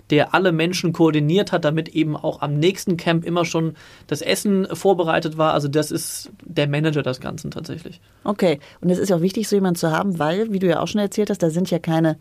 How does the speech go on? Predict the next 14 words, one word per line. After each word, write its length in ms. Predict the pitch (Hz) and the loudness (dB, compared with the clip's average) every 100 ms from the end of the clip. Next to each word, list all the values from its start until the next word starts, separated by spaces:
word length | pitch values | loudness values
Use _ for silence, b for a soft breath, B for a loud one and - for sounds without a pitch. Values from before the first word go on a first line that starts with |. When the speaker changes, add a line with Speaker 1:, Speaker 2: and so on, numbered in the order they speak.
| b - | b -10
Speaker 2:
Wege. 400 | 131 143 151 - | 0 2 4 0
Das 180 | 143 - | -4 -6
ist 140 | - | -6
ja 40 | - | -4
eben 120 | 139 | -4
keine 260 | 139 139 | -2 -2
Touri-Höhle, 680 | 135 165 139 135 139 135 139 | -2 0 2 2 2 2 0
wo 60 | 139 | 0
du 120 | 139 | 0
schön 460 | 147 147 143 135 - - | 0 0 0 -2 -8 -6
irgendwelchen 440 | 131 147 143 143 | -4 -2 -2 -4
gepflasterten 480 | 139 147 143 147 143 | -4 -6 -6 -4 -2
Wegen 220 | 147 151 | 0 -2
folgen 500 | 143 147 151 - 160 | -2 0 0 -2 -6